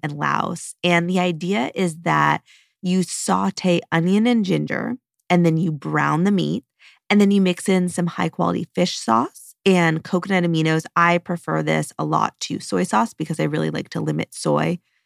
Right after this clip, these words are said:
And that's because it really closely resembles estrogen. So that's just something that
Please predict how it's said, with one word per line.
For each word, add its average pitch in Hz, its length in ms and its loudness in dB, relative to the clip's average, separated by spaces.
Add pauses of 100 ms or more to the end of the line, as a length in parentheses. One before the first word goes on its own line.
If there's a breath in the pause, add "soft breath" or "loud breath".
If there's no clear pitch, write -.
(160)
And 180 140 0
that's - 200 -2
because - 440 -6
it - 100 -12
really 170 200 -4
closely 165 520 -4 (100)
resembles 165 600 0
estrogen. 208 560 -2
So 196 120 -4
that's 160 220 -2
just - 220 -8
something 160 340 -2
that - 140 -6